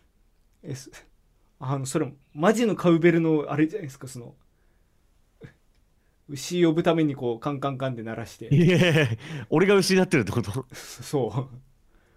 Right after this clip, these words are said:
Speaker 1: パブロフの犬じゃないけど。
Speaker 2: いや、でも、パブロフの犬じゃないけど、本当にそういうのあると思う。あまりにも有名なやつ、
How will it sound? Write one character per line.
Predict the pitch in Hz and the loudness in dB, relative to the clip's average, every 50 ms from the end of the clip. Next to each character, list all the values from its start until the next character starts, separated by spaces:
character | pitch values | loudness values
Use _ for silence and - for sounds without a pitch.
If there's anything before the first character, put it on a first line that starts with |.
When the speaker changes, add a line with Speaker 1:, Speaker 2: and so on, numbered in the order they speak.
| _ _ _ | _ _ _
Speaker 1:
パ | - 175 180 | 0 0 2
ブ | 160 175 | 4 4
ロ | 165 151 | 4 2
フ | - 135 | 2 -2
の | 123 127 | -4 -2
犬 | 135 139 139 | -2 -2 -2
じ | 131 131 | -2 -4
ゃ | 113 | -6
な | 107 110 | -6 -6
い | 110 107 | -8 -10
け | - - - - | -12 -14 -18 -20
ど。 | 135 156 | -14 -8
Speaker 2:
い | 127 131 131 143 135 113 117 110 104 98 95 87 85 _ _ _ _ _ _ _ _ _ _ _ _ _ _ _ - 151 | -8 -6 -4 -4 -4 -4 -4 -8 -10 -10 -10 -14 -16 _ _ _ _ _ _ _ _ _ _ _ _ _ _ _ -4 0
や、 | 151 135 | 0 2
で | 135 | 2
も、 | 127 117 101 | 2 2 0
パ | 92 - 160 190 | -2 -2 0 0
ブ | 233 220 | 2 2
ロ | 175 131 | 2 2
フ | 113 113 | 2 2
の | 101 | 2
犬 | 101 107 104 | 2 2 2
じ | 101 | 2
ゃ | 101 | 0
な | 95 | 0
い | 87 | 0
け | 87 | 0
ど、 | 95 | 0
本 | 135 175 175 | 0 0 2
当 | 190 | 0
に | 165 123 | 0 2
そ | 151 170 180 | 2 2 4
う | 180 | 4
い | |
う | 165 | 4
の | 117 98 101 110 | 4 4 4 4
あ | 113 | 2
る | 107 95 | 2 0
と | - 87 | -2 -4
思 | 85 85 | -4 -4
う。 | - - | -2 0
あ | 117 | 2
ま | 127 156 170 | 2 4 2
り | 165 147 | 2 2
に | 127 | 2
も | 98 90 | 0 0
有 | 87 98 98 98 | 2 2 2 2
名 | 98 101 101 | 2 2 2
な | 98 98 | 2 2
や | 98 101 | 2 2
つ、 | 98 - - - | 0 -2 -8 -20